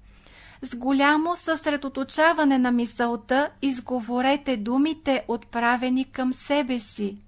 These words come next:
„Готов ли си още да говориш?“ После вдигнете лявата ръка нагоре, а дясната спуснете надолу. Бавно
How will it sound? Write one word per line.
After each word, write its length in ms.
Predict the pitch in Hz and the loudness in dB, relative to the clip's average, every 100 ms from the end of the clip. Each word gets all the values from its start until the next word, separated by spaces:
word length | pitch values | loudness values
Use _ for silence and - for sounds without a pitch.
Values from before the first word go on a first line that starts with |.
| - - - - - - _ - | -20 -20 -20 -20 -20 -20 _ -6
„Готов 460 | 247 - 254 262 | -6 2 2 2
ли 160 | 285 311 | 0 -4
си 280 | - 339 339 - | -4 -6 -6 0
още 600 | 240 240 254 - 262 247 - | 2 2 -2 -4 -2 -2 -4
да 160 | 226 | -4
говориш?“ 880 | 214 233 220 269 285 214 202 - - - - - - - - _ - - - - - - | -4 -4 0 2 0 -2 -6 -8 -12 -18 -20 -20 -20 -20 -20 _ -20 -20 -20 -20 -20 4
После 480 | 302 339 - 302 269 | 4 4 0 -2 -2
вдигнете 640 | 247 247 254 302 311 349 | -2 -2 0 0 0 0
лявата 520 | 302 285 269 269 254 | 4 4 4 0 0
ръка 340 | 247 233 247 247 | -2 0 0 2
нагоре, 720 | 233 208 220 226 247 294 311 _ | 0 0 4 4 4 0 -4 _
а 140 | 226 220 | -2 -2
дясната 720 | 208 226 240 - 285 302 330 | 0 2 0 -2 -4 -2 -6
спуснете 760 | - 240 220 214 214 247 254 | -6 -6 -4 -2 -2 -2 -2
надолу. 600 | 247 240 214 233 220 180 190 208 _ - - - - - - - - - 226 | -2 -2 0 2 0 -2 -8 -18 _ -20 -20 -20 -20 -20 -20 -20 -20 -14 -2
Бавно 560 | 220 285 302 311 330 | 4 6 6 2 -2